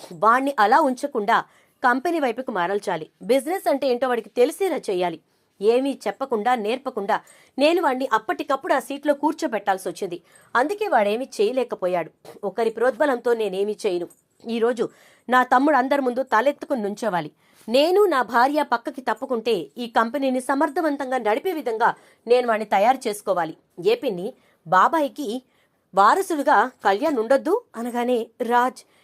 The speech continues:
ఇంత మంచి మనసు నీకుందని నేను గ్రహించలేకపోయాను రాజ్. ఎవరేది చెప్తే అది విని నేను తప్పు చేశాను రాజ్,"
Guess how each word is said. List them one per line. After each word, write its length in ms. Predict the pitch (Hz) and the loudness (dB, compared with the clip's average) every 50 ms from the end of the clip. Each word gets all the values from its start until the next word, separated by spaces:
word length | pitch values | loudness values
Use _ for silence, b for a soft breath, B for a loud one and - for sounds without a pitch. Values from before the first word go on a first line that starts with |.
| _ - - | _ -4 -2
ఇంత 240 | 254 247 - - | -2 -2 0 0
మంచి 400 | 247 233 233 240 277 254 - 339 | 0 0 0 -4 -4 -2 0 2
మనసు 320 | 311 294 262 269 262 - 285 | 2 2 0 -2 -6 -10 -8
నీకుందని 680 | 247 240 240 - 247 233 240 269 254 254 262 254 - _ - | -8 -8 -6 -4 -6 -4 -2 -2 -2 -2 -4 -8 -10 _ -4
నేను 200 | 269 269 262 214 | -2 -2 -2 -2
గ్రహించలేకపోయాను 880 | 226 214 220 254 320 302 - 339 294 269 - 269 - 247 233 233 226 233 | -4 -4 -4 -4 -4 -4 -4 -4 -4 -4 -4 -4 -4 -2 -4 -2 -2 -2
రాజ్. 300 | 214 220 220 233 247 - b b b b b b b 233 | 0 2 2 0 0 -4 b b b b b b b 2
ఎవరేది 480 | 254 247 247 302 302 311 294 339 302 - 285 | 2 4 4 4 2 2 -2 -4 -4 -4 -4
చెప్తే 220 | 254 - - 285 | -6 -2 -2 -2
అది 160 | 269 214 233 | -2 -2 -4
విని 300 | 214 233 247 277 262 202 b b b b b - | -6 -6 -4 -4 -6 -6 b b b b b 0
నేను 260 | 311 320 285 277 311 | 4 4 4 4 2
తప్పు 300 | 311 - 311 - - 339 330 339 | 0 0 -2 -2 -2 -6 -6 -6
చేశాను 320 | 302 - 294 254 240 226 | -4 -2 -2 -2 0 0
రాజ్," 300 | 214 214 208 233 226 - | 2 2 2 2 2 -2